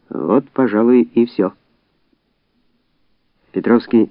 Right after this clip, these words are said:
переварил сведения, кивая, потом сказал: "Я обещал не подвести товарища генерального секретаря и сделаю все необходимое вовремя, если составляющие не опоздают,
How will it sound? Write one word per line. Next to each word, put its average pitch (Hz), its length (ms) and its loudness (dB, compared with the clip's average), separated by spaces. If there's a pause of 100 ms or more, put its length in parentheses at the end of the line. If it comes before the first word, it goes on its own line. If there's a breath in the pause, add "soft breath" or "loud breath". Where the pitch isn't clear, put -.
(140)
переварил 104 520 0 (120)
сведения, 123 480 2
кивая, 98 600 -4 (180)
потом 92 340 -6
сказал: 85 480 -10 (1600)
"Я 98 280 -4
обещал 101 460 -2
не 104 100 2
подвести 101 520 -2
товарища 101 420 0
генерального 95 540 -2
секретаря 90 640 -6 (840)
и 117 140 -6
сделаю 110 480 2
все - 340 0
необходимое 117 720 2
вовремя, 98 540 -2 (760)
если 156 580 0
составляющие 101 800 -2
не 90 160 -2
опоздают, 101 600 -2